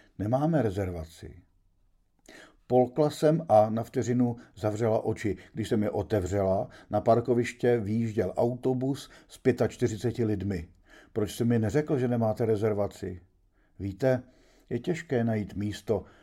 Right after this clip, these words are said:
kde nechají čtyřicet lidí najíst." Řekl on, a do místnosti se začal valit dav lidí, pro které jsem neměla židle.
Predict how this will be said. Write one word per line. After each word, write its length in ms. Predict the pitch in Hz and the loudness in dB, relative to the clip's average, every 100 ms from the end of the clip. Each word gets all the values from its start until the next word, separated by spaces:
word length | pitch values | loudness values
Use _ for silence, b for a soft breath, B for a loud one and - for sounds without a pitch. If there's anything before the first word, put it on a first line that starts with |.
| b | b
kde 120 | 107 104 | -6 -4
nechají 440 | 101 - 107 101 | -4 -2 -2 -4
čtyřicet 540 | - 101 98 95 98 | -6 -6 -6 -6 -6
lidí 300 | 104 101 110 | -6 -8 -6
najíst." 680 | 104 98 98 95 92 - - b b b 107 | -4 -4 -6 -8 -10 -14 -18 b b b -10
Řekl 480 | 95 101 - 101 - | -6 -6 -6 -8 -6
on, 400 | 90 87 87 - B B | -8 -6 -10 -14 B B
a 80 | - | -6
do 120 | 95 | -2
místnosti 640 | 120 147 151 151 131 - - | 0 0 -2 -4 -4 -6 -6
se 140 | 117 | -4
začal 340 | 107 - 95 | -4 -4 -4
valit 340 | 87 113 107 80 | -2 0 0 -4
dav 320 | 90 117 - | -4 -4 -4
lidí, 500 | 104 107 127 135 156 B B - | -6 -4 -6 -6 -8 B B -8
pro 120 | 87 | -8
které 340 | - 113 117 | -4 -2 -2
jsem 240 | 117 78 90 | -4 -8 -6
neměla 400 | 98 98 95 92 | -6 -4 -4 -4
židle. 360 | 90 73 78 | -6 -8 -12